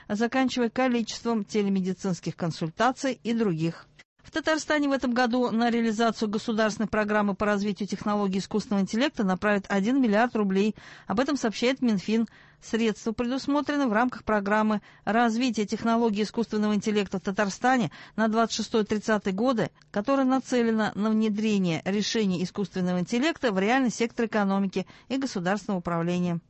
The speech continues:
Татарстан приступил к реализации ежегодной программы по организации отдыха детей из подшефных городов Л Н Р Лисичанск и Рубежное. На первую смену в лагерь "Добрый" Высокогорского района Татарстана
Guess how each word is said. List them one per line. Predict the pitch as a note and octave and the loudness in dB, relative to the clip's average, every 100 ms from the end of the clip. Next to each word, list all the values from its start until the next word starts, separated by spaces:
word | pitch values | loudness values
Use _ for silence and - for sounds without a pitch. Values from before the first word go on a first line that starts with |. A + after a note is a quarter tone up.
| _ - - - - - | _ -20 -20 -20 -20 -8
Татарстан | C4 C#4+ C4+ C#4 B3+ | 0 0 2 0 0
приступил | B3+ C4 C4 B3 | -2 -4 -2 0
к | |
реализации | B3 A#3+ A#3 A#3+ A3 A#3 | 2 2 4 2 2 -2
ежегодной | A3 A3 A3+ G#3 | 0 0 0 0
программы | G#3+ G#3+ A#3 B3+ G#3+ | 0 0 2 0 0
по | G3 | 0
организации | G3 G#3 G#3 G#3 - | 0 -2 0 -2 -2
отдыха | G#3+ G#3 F#3+ G3 F#3+ | -4 -2 -2 -2 -2
детей | F#3+ - B3+ | -4 -2 -2
из | A3+ A3+ | -2 -4
подшефных | - C4 - G#3 F#3 F3 | -2 -2 -2 -4 -2 -4
городов | F3+ F#3 F#3 E3+ | -2 0 -2 -2
Л | F#3 | -2
Н | F#3+ A#3 | 0 0
Р | C4+ - - - | 0 -4 -20 -8
Лисичанск | G3 A3+ G3+ F#3 - A#3 C4+ - | -2 0 0 -4 -2 0 0 -4
и | F3+ | -4
Рубежное. | A#3+ G#3 F3 F#3 F3+ F#3 F#3 - _ - _ | -2 -2 -2 -2 -2 -2 -2 -6 _ -20 _
На | G#3 | -4
первую | G#3+ A3+ G#3 | 0 0 0
смену | G3 F#3 G#3+ G3+ F#3+ - | -2 0 0 0 -2 -4
в | F#3 | -2
лагерь | G3+ F#3+ F3+ | 0 0 -2
"Добрый" | F3 B3+ C#4 A3+ - | -2 0 0 -2 -2
Высокогорского | F3+ G3+ G#3+ A3+ A3+ G3+ - F#3+ | -6 -4 -2 -2 0 -2 -2 -2
района | G3+ G3+ E3+ | 0 0 -2
Татарстана | F#3+ G#3+ G3+ - G3+ D#3 | -2 -2 -4 -2 0 0